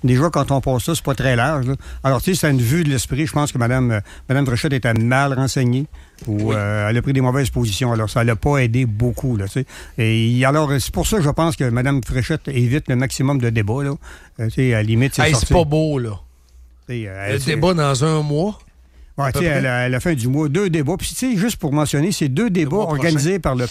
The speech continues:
Speaker 1: parti. Quand tu tiens un pa-, des débats dans un parti, normalement, tu fais attention parce que tu veux pas qu'il y ait trop de division par la suite. C'est pas comme un vrai débat avec des journalistes.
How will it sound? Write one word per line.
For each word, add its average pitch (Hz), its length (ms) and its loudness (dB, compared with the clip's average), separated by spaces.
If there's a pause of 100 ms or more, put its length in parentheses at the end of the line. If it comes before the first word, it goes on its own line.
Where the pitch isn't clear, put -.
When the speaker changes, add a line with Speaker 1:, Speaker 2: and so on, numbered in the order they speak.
(140)
Speaker 1:
parti. - 420 -4 (380)
Quand 208 160 0
tu - 120 -8
tiens 214 260 0
un 151 40 -2
pa-, 131 320 0
des 123 160 0
débats 135 220 0
dans 135 200 2
un 127 80 0
parti, 196 360 -2
normalement, 151 400 2
tu - 120 -8
fais - 200 -2
attention 156 560 0 (280)
parce 131 140 -2
que 151 80 -2
tu - 140 -2
veux 147 80 -2
pas 196 100 -2
qu'il 165 100 -2
y 143 40 0
ait - 20 -2
trop 175 180 -2
de 147 120 0
division 135 500 0
par 123 140 -2
la 110 100 0
suite. 151 220 -4 (160)
C'est - 120 -18
pas 196 60 2
comme 185 160 2
un 139 140 2
vrai 135 260 2
débat 147 300 0
avec 143 160 -2
des 123 100 0
journalistes. 123 540 -2